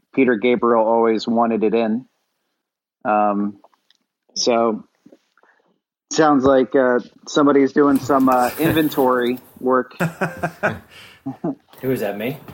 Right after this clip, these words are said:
Speaker 1: Yeah, a little, little Discog sale.
Speaker 3: Oh, sorry. Uh, no.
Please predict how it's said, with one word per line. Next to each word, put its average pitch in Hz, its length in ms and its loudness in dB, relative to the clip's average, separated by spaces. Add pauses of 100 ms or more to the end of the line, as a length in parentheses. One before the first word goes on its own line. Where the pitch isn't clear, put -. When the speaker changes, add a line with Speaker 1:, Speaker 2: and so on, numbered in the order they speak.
(440)
Speaker 1:
Yeah, 156 200 4
a - 20 4
little, 143 240 2
little 156 240 0
Discog 175 520 -2
sale. 202 540 0
Speaker 3:
Oh, 107 260 -4
sorry. 92 280 -6 (420)
Uh, 127 440 -2
no. 165 360 -2